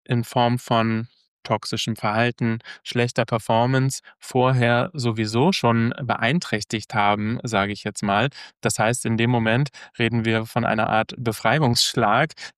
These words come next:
der unfreiwillig passiert ist. Nicht, weil die Führungskraft es absichtlich darauf, äh, kommen lassen hat,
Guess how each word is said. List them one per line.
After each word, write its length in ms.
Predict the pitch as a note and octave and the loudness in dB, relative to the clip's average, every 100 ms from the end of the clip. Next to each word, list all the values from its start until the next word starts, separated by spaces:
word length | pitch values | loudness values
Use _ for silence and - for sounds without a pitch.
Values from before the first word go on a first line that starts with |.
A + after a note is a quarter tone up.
| - | 0
der 300 | A#2 A2+ - | 2 2 4
unfreiwillig 720 | D#3 A3 - G#2+ A2 G#2+ - | 4 4 2 0 0 -2 -2
passiert 460 | A2 - A2+ G#2 | -4 -2 -2 -2
ist. 200 | - A2 | -4 -2
Nicht, 260 | B2 C3 - | 0 0 0
weil 160 | A#2+ A2 | 0 0
die 80 | |
Führungskraft 680 | A2 C#3 B2+ A#2 - A2+ - | 0 2 2 0 0 -2 -2
es 200 | B2 - - - _ | -6 -6 -12 -20 _
absichtlich 580 | - C3 B2 A2 B2+ A2+ | -6 -2 -2 -2 -4 -2
darauf, 380 | A#2 A2+ A2 - | 0 0 0 -6
äh, 300 | C3+ A2 G#2+ G2+ | -4 -2 -2 0
kommen 240 | B2 E3 | 0 2
lassen 340 | A2+ G#2+ A#2 | 0 0 0
hat, 180 | A2 C#3+ | 0 0